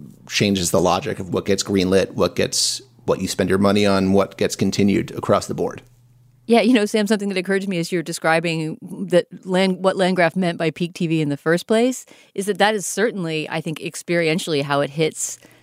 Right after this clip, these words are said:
Speaker 2: me as a viewer,
Speaker 1: Mm-hmm.
Speaker 2: you know, and, and as a, as somebody who is discussing a new T V series every week. And we've talked about this before, you know, as we're picking topics for the show, like,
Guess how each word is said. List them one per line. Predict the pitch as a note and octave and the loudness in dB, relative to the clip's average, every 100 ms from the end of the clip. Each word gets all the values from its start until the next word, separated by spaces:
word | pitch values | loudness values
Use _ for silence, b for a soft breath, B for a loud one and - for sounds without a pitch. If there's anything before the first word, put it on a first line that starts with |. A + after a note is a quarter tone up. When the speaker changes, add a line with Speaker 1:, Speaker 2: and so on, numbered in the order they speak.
| b - | b -12
Speaker 2:
me | F#3+ F#3 | 0 2
as | F#3+ | 4
a | C#3+ | 4
viewer, | A#3 A#3 F#3+ E3+ | 4 6 6 2
Speaker 1:
Mm-hmm. | G#3 | 0
Speaker 2:
you | A3 | 0
know, | F#3+ G3 | 2 2
and, | G3 F3 | 0 -2
and | F3+ E3 | -2 -2
as | D#3+ E3 | -2 -4
a, | D#3 - | -6 -6
as | D#3+ | -6
somebody | - E3 D#3+ | -6 -4 -4
who | E3+ | -2
is | D#3 | -4
discussing | - D3+ F3 E3+ E3+ | -6 -4 -2 -2 -2
a | D#3 | 0
new | D#3 D3+ | 0 0
T | - E3+ | 0 -2
V | G3+ | 0
series | A#3 E3+ D3+ D3+ | 0 0 0 0
every | C#3+ D3 | 0 -2
week. | C#3+ E3+ | 0 2
And | E3+ | 4
we've | E3+ | 2
talked | - F3 F#3+ | 0 -2 0
about | E3 | 0
this | D#3 D3 | -2 -8
before, | D#3 - D3+ C#3+ C#3+ | -8 -2 2 2 0
you | E3+ | -2
know, | D3+ | -4
as | D3 D#3+ | -4 -6
we're | |
picking | D#3 E3+ D#3+ | -6 -6 -4
topics | D3+ D#3+ E3 - | -2 -2 -2 -6
for | D#3 | -4
the | D3+ | -4
show, | - F3 E3+ | 0 2 2
like, | D3+ - | 0 -4